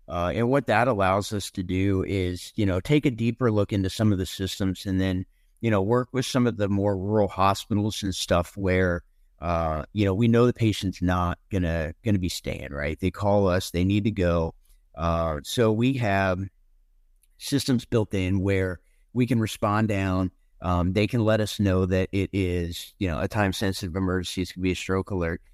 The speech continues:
So at that point, they can request a hot load, for instance, you know, at their facilities. The helicopter would come in, it would stay running, it would stay hot.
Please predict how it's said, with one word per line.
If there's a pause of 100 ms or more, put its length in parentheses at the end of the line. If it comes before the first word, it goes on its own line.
(180)
So
at
that
point,
they
can
request
a
hot
load,
for
instance,
you
know,
at
their
facilities. (140)
The
helicopter
would
come
in,
it
would
stay
running,
it
would
stay
hot.